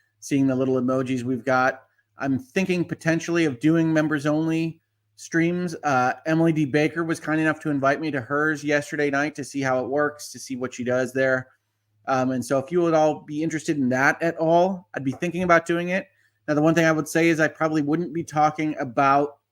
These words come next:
anything that would make a Hangouts and Headlines or a Virtual Legality in that space. I'd be trying to just talk about things that may be related to me,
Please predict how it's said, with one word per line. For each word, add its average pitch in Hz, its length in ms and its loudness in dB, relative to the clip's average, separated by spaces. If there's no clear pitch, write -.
anything 180 300 4
that 180 80 0
would 170 100 0
make 156 140 0
a 147 80 0
Hangouts 156 400 0
and 139 100 -4
Headlines 147 640 0
or 143 360 2
a 139 60 -2
Virtual 131 360 -4
Legality 123 540 0
in 143 80 -2
that 147 180 -2
space. 147 260 -6
I'd 139 80 -6
be 131 80 -6
trying 127 220 -6
to 120 60 -6
just 127 320 -6
talk 127 240 -2
about 120 320 -2
things 120 340 -6
that 135 220 0
may 127 220 4
be 127 440 0
related 127 360 -4
to 113 40 -6
me, 123 500 -4